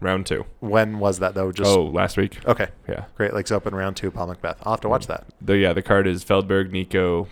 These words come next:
Speaker 1: Paul, and, uh, Kevin Jones.
Speaker 2: So he just, just played out of his head golf. What was the round rated? Do you know?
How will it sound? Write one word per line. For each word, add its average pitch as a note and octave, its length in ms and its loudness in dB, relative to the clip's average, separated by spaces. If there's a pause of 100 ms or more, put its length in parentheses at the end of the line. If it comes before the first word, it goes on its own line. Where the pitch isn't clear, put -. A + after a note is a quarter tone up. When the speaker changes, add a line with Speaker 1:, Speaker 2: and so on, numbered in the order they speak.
Speaker 1:
Paul, F2+ 420 0
and, F2+ 440 -2 (2750)
uh, F2+ 260 2
Kevin F#2 220 2
Jones. - 300 -6 (340)
Speaker 2:
So - 140 -2
he G2+ 80 0
just, F#2+ 280 -8 (340)
just - 300 -4 (200)
played G2 240 0
out F2 140 -4
of E2+ 40 -6
his E2+ 100 -6
head F2 160 -6
golf. F2 340 -4 (100)
What A#2+ 160 6
was A#2 100 -2
the A2+ 100 2
round A2 200 2
rated? G2+ 280 2
Do F#2+ 80 -4
you F#2 60 -2
know? G#2+ 120 -6